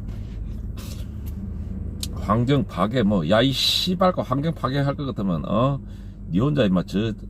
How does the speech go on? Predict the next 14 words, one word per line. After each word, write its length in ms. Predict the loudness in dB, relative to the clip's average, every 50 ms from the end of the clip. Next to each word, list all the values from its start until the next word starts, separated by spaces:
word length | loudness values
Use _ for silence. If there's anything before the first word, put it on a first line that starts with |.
| -10 -6
아프리카 380 | -4 -2 -2 0 -2 -2 -2 -2
가서 160 | -2 -4 -6 -4
살아. 520 | -2 0 0 2 0 0 -2 -4 -6 -8 -10 -10 -10
무슨 280 | -10 -10 -8 -8 -8 -8
씨 380 | -8 -8 -10 -10 -10 -10 -10 -10 -8
환경 320 | -6 -4 -4 -4 -4 -4
파괴가 320 | -6 -4 -4 -2 -2 -2
있노? 240 | -2 -2 -4 -4 -6 -6
장난치나 480 | -6 -6 -4 -4 -4 -4 -4 -6 -6 -6
지금. 160 | -6 -8 -8 -8 -8 -8 -8 -8 -8 -8 -8 -8 -10 -10 -10 -10 -10 -10 -10 -8 -8 -8 -8 -6
도롱뇽을 560 | -4 0 0 2 4 4 4 4 4 4 4 4
뭐 120 | 2 2
죽이지 320 | 0 -2 -2 -2 0 0
말. 140 | -2 -2 -4